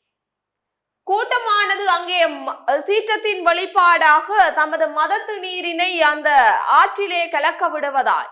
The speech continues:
அவற்றின் தொகை, அவற்றின் எண்ணிக்கை அதிகமாக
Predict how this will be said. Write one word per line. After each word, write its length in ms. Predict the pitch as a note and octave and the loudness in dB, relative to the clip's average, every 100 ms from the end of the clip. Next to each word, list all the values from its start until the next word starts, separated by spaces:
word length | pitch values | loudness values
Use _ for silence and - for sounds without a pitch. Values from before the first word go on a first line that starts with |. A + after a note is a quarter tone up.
| - _ _ - | -16 _ _ 4
அவற்றின் 420 | C#4 E4 E4 F4 D#4+ | 4 4 0 -8 0
தொகை, 240 | E4 G4+ F#4 - | 2 4 2 -2
அவற்றின் 400 | B3+ D4 E4 D#4 D#4 | -2 -2 -4 -8 -8
எண்ணிக்கை 420 | F#4+ A#4 A#4 G#4 E4+ A#3 | -6 -4 -4 -4 -4 -2
அதிகமாக 600 | D4+ G#4 A4 F#4+ F4+ F#4 | -2 -2 -2 -2 -2 -2